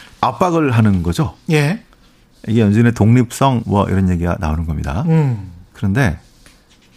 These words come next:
Speaker 1: 연준이 이렇게 독립하게 된 게 언제부터 이렇게 됐을까요?
Speaker 2: 연준이?
Speaker 1: 네.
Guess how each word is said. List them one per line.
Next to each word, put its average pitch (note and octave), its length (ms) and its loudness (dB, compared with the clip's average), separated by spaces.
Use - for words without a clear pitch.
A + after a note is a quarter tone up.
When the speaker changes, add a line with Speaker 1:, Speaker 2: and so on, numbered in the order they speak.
Speaker 1:
연준이 A2+ 440 4
이렇게 G#2+ 240 2
독립하게 A#2 540 2
된 F#2 200 0
게 B2 180 -2
언제부터 A#2 440 2
이렇게 E2 140 -6
됐을까요? D#2 400 -10
Speaker 2:
연준이? D3 600 0
Speaker 1:
네. G2 200 -2